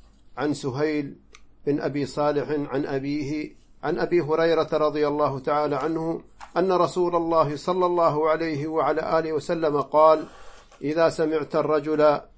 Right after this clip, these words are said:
يقول: 'هلك الناس'، فهو أهلكهم".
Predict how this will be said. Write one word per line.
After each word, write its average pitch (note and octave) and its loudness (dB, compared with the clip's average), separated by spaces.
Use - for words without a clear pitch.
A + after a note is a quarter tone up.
يقول: D3 -2
'هلك D#3 4
الناس'، D3+ 0
فهو D#3+ 0
أهلكهم". D3 -2